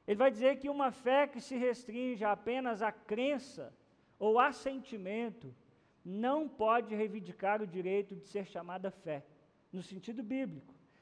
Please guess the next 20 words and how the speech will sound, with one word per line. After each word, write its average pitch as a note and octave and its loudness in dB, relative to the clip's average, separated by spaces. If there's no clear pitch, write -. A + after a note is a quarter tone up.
A A3 2
fé C#4 2
sem C#4+ -6
compromisso A#3+ 0
ou A#3 2
obediência G3 -4
não A#3+ 2
passa G#3+ 0
de D#3 -6
uma G3+ 0
ilusão. C#3+ -4
Fé D4 0
sem B3 -4
obediência F#3+ -2
não G#3 -4
passa A3 -2
de D3+ -10
uma F3+ -6
ilusão. D#3 -10
Fé, C#4+ 4